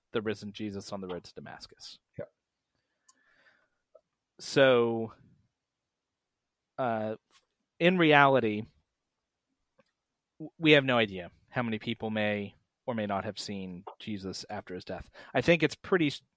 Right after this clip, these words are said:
Speaker 1: clear that someone had some experience that convinced them that Jesus had risen from the dead. I think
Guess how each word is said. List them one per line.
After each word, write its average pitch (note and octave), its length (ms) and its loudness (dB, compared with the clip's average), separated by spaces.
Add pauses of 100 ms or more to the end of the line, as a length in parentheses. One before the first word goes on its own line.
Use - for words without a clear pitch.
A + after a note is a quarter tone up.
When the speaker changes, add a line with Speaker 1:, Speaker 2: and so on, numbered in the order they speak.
(220)
Speaker 1:
clear B2 580 2 (320)
that A#2 160 -2
someone A2 720 0 (420)
had B2+ 220 0
some A#3 280 4
experience G2 960 -6 (400)
that A#2+ 160 0
convinced C#3+ 580 -2
them F#2 400 -2 (160)
that A#2 140 0
Jesus G#2+ 600 -4
had A2 140 -6
risen F#2+ 280 -10
from F2 160 -20
the E2 80 -14
dead. - 200 -16 (560)
I B2+ 60 -4
think B2+ 200 -6